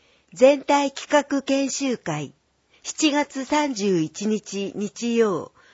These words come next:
午前十時から午後三時。八月七日日曜、午後二時から四時。提案した企画の実施。八月から来年一月。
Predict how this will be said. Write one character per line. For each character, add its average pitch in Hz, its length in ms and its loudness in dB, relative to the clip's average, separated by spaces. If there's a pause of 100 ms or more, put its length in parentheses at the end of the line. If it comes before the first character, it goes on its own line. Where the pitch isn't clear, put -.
(100)
午 311 200 2
前 226 240 0
十 269 240 0
時 - 140 -8
か 156 180 -6
ら 139 320 -4
午 262 160 2
後 208 140 0
三 202 340 -4
時。 - 280 -12 (680)
八 247 320 -4
月 285 280 0
七 254 280 0
日 240 280 2
日 233 420 -4
曜、 208 340 2 (360)
午 277 140 2
後 202 140 2
二 247 160 0
時 240 140 -4
か 180 160 -4
ら 147 160 -4
四 185 180 -2
時。 - 280 -10 (920)
提 277 320 2
案 269 200 -2
し - 120 -16
た 262 220 0
企 - 360 -4
画 269 60 -4
の 262 160 -2
実 240 240 -8
施。 - 420 -10 (680)
八 202 300 -6
月 208 260 -2
か 214 140 -4
ら 160 340 -6
来 247 300 2
年 247 260 0
一 208 240 -6
月。 196 520 -8